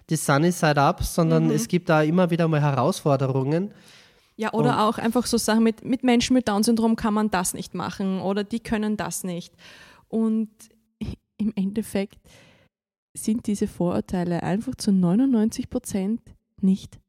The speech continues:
Speaker 2: richtig.
Speaker 1: Deswegen Podcast, unfassglaublicher Believer-Podcast in dieser Kategorie Mythencrasher.
Speaker 2: Mythencrasher.
Speaker 1: Räumen wir damit auf und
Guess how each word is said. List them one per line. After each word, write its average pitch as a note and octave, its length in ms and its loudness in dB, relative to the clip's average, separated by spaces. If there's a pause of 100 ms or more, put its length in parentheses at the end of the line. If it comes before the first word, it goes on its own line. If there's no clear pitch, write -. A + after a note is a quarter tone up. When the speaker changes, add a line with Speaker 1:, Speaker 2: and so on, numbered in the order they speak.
(100)
Speaker 2:
richtig. - 520 -10 (460)
Speaker 1:
Deswegen E2 720 -2 (280)
Podcast, - 720 -4
unfassglaublicher B2 920 0
Believer-Podcast E3 880 -2
in C#3 160 -2
dieser F3+ 300 -2
Kategorie C#3 840 -4 (920)
Mythencrasher. F#2+ 960 -6
Speaker 2:
Mythencrasher. F#3+ 1120 -10 (340)
Speaker 1:
Räumen B2+ 440 2
wir C#3+ 80 2
damit C3+ 500 -2 (100)
auf C#3+ 540 0
und D#3+ 640 0